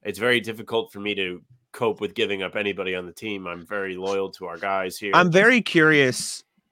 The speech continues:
Speaker 2: ten years, X amount of years down the line, when the Celtics are in a,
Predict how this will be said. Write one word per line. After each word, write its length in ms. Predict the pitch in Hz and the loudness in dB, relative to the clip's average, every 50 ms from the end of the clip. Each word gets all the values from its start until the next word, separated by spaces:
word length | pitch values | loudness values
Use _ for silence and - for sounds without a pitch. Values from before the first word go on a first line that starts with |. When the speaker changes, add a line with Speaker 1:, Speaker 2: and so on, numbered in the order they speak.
| _ _ _ _ _ _ _ - | _ _ _ _ _ _ _ 6
Speaker 2:
ten 380 | - - 160 151 147 151 151 | 8 8 8 6 4 4 2
years, 480 | 143 131 127 127 123 120 120 120 117 - - | 2 2 4 4 4 4 2 0 -2 0 2
X 300 | - 165 196 - - - | 4 4 4 2 0 -2
amount 240 | 156 156 147 147 143 | 2 2 4 4 4
of 60 | 139 | 2
years 260 | 139 139 135 135 131 | 2 2 2 2 4
down 220 | - 139 127 127 123 | 4 6 6 6 4
the 60 | 120 | 2
line, 340 | 120 117 117 113 110 110 110 | 2 2 2 2 0 -2 -4
when 100 | 113 113 | -6 -6
the 60 | 117 | -2
Celtics 440 | - - 123 123 - 131 120 - - | 2 4 4 4 4 0 -2 2 4
are 260 | 117 123 123 127 127 | 6 6 6 6 6
in 180 | 123 120 120 | 4 2 0
a, 20 | 113 | -2